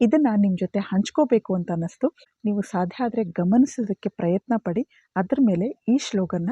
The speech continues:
ಇತ್ತೀಚೆಗೆ ಎಲ್ರೂ ಬರೀತಿದ್ದಾರೆ. ನಾನ್ ನೋಡಿದ್ದು ಈ ಹದಿನೈದು ಇಪ್ಪತ್ತು ದಿನಗಳಿಂದ ಮಾತ್ರ. ಯಾವಾಗ್ಲೂ ಅದನ್ನ ಡಿಸಿಷನ್ ತಗೊಂಡಿರಬಹುದು. ಯಾವಾಗ್ಲೇ ಆಗಿರ್ಲಿ, ಯಾರೇ ತಗೊಂಡಿರ್ಲಿ,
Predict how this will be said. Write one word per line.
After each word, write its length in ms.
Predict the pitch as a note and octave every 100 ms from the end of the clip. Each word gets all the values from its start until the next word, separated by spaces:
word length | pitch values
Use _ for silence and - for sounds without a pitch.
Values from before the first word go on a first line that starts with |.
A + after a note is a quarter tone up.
| -
ಇತ್ತೀಚೆಗೆ 540 | G3+ - F#3+ - E4 A#3
ಎಲ್ರೂ 260 | E3+ A3
ಬರೀತಿದ್ದಾರೆ. 880 | G3 F#3+ F#3+ G3 E3 - _ - - -
ನಾನ್ 360 | F#3 F#3 A#3+ C#4+
ನೋಡಿದ್ದು 380 | A3+ G#3+ D#4
ಈ 40 | D4+
ಹದಿನೈದು 440 | G#3 D#3+ G#3+ A3
ಇಪ್ಪತ್ತು 360 | G3 F#3+ - E3+
ದಿನಗಳಿಂದ 480 | F3 E3+ E3+ E3+ E3+
ಮಾತ್ರ. 360 | E3 D#3+ - F4 - - _ -
ಯಾವಾಗ್ಲೂ 400 | E3+ E3 G3 B3+
ಅದನ್ನ 240 | B3+ F#3+ G3
ಡಿಸಿಷನ್ 460 | F3+ - F#3 G3+ -
ತಗೊಂಡಿರಬಹುದು. 840 | E3+ F#3+ A3+ G3 F3 F3 F#3+ D#4+ - _ -
ಯಾವಾಗ್ಲೇ 580 | F3+ F#3 F3+ G#3+ A3+ C4+
ಆಗಿರ್ಲಿ, 580 | C#4 G#3 A3 A#3 D4 G3
ಯಾರೇ 320 | E3+ F#3 B3+
ತಗೊಂಡಿರ್ಲಿ, 600 | A#3 F#3 F3+ E3+ F3 C4+